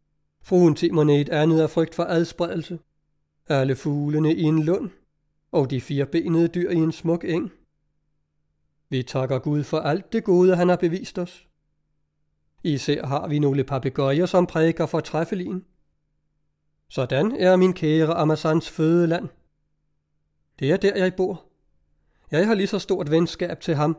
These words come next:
som han har indgivet dem kærlighed. Vældig som jeg,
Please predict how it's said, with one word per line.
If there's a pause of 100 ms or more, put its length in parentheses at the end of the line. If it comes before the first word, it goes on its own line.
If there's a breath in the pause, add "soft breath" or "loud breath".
(120)
som
han
har
indgivet
dem
kærlighed. (1600)
Vældig
som
jeg,